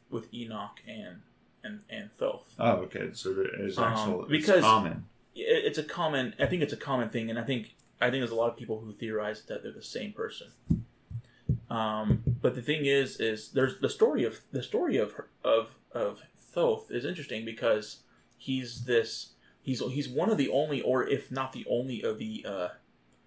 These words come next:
Speaker 1: Egyptian gods to, that, that they actually admit that he wasn't always a god.
Speaker 2: Oh,
Speaker 1: That he
Speaker 2: okay.
Speaker 1: became a god because of how great he was.
Speaker 2: And he's the one that goes, travels around and helps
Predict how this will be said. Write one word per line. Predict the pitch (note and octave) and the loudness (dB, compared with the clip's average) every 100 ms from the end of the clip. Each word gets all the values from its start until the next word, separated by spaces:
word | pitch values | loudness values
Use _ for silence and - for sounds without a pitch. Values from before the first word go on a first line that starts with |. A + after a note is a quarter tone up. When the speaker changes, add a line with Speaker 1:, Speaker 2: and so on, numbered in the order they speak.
| _ _ _ - | _ _ _ -6
Speaker 1:
Egyptian | A#2+ B2+ B2 B2 G#2+ | -2 0 0 -2 -4
gods | G2+ G2+ E3 - - - _ _ _ | -4 -4 -6 -8 -14 -16 _ _ _
to, | - B2 A2+ G#2+ G2+ - _ _ _ _ _ _ _ _ _ _ - | -6 -4 -2 -4 -4 -10 _ _ _ _ _ _ _ _ _ _ -2
that, | B2 A#2 G#2+ - A#2+ | 4 6 4 2 2
that | A#2+ A2 | 2 4
they | B2+ | 4
actually | B2+ B2 - A#2 A2 F#2+ - - | 4 2 0 -2 -2 -4 -4 -2
admit | A2+ A2 B2 A2 - _ _ | 0 0 0 0 -4 _ _
that | - A#2 | 0 0
he | B2 A#2+ | 0 0
wasn't | A#2+ A2+ A2 - | 2 2 -2 -4
always | G#2+ G#2 G2+ | -4 -4 -6
a | |
god. | G#2 F2+ - - _ _ _ _ _ - | -6 -6 -8 -14 _ _ _ _ _ -2
Speaker 2:
Oh, | F#2+ G#2+ | 2 6
Speaker 1:
That | A#2+ G3 | 6 4
he | A#2+ A2+ | -2 -4
Speaker 2:
okay. | A2 | -4
Speaker 1:
became | - G#2+ - D3+ C#3 | -6 -8 -6 -2 -2
a | G#2 | -2
god | F2+ - | -4 -6
because | A2 A2+ A2+ | -8 -10 -4
of | |
how | A2 | -4
great | G#2 A2+ G#2+ | -2 -2 -2
he | G#2+ | -4
was. | G2+ - - - - _ _ - - - | -8 -8 -10 -16 -18 _ _ -20 -14 -2
Speaker 2:
And | A2 | 2
he's | C3 F3+ | 4 4
the | A#2+ | 4
one | G2+ F#2+ | 2 2
that | F2+ | 4
goes, | F#2+ - | 4 4
travels | - G2 F2+ F2+ | 2 2 2 0
around | F#2 F#2 F#2 F2 | -2 -2 -4 -6
and | F2 | -8
helps | F#2+ G#2 - | -6 -8 -8